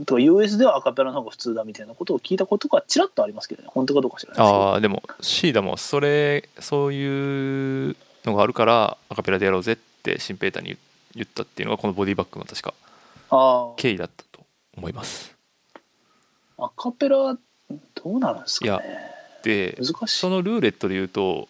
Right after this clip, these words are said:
Speaker 2: じゃあ、
Speaker 1: はい。
Speaker 2: えー、あれ何パターンあったかな？ビートが、で、ビートじゃない。えーと。
Speaker 1: ファスト、ロー、ハイ。
Speaker 2: あ、違う違う違う。えーと、ビートじゃない。小節数か。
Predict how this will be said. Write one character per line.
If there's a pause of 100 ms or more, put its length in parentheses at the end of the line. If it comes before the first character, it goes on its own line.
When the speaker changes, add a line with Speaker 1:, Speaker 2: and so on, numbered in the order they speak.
(100)
Speaker 2:
じ
ゃ
あ、
Speaker 1:
は
い。
Speaker 2:
え
ー、
あ
れ
何
パ
タ
ー
ン
あ
っ
た
か
な？
ビ
ー
ト
が、 (280)
で、 (120)
ビ
ー
ト
じ
ゃ
な
い。 (300)
え
ー
と。
Speaker 1:
フ
ァ
ス
ト、
ロ
ー、
ハ
イ。 (600)
Speaker 2:
あ、
違 (100)
う
違
う
違
う。
え
ー
と、
ビ
ー
ト
じ
ゃ
な
い。
小
節
数
か。